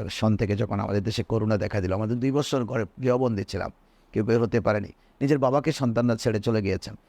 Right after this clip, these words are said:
সেক্ষেত্রে কিন্তু গৌসে জামানের সেই গৌসে কমিটির কর্মীরা আপনাকে বাসায় এসে অক্সিজেন সেবা দিয়েছেন, হাসপাতালে নিয়ে গিয়েছেন, আপনাকে চিকিৎসা দিয়েছেন, মারা যাবার পরে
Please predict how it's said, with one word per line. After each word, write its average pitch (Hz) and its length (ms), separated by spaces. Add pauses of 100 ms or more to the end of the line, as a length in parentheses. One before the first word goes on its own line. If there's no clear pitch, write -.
(160)
সেক্ষেত্রে 117 400
কিন্তু 104 240
গৌসে 110 280
জামানের 104 400
সেই 104 360
গৌসে 113 300
কমিটির 92 420
কর্মীরা 120 520 (360)
আপনাকে 110 380
বাসায় 104 360
এসে 104 180
অক্সিজেন 107 320
সেবা 98 280
দিয়েছেন, 90 480
হাসপাতালে 98 500
নিয়ে 95 220
গিয়েছেন, 92 400 (440)
আপনাকে 113 340
চিকিৎসা 139 420
দিয়েছেন, 95 420
মারা 117 300
যাবার 110 260
পরে 98 320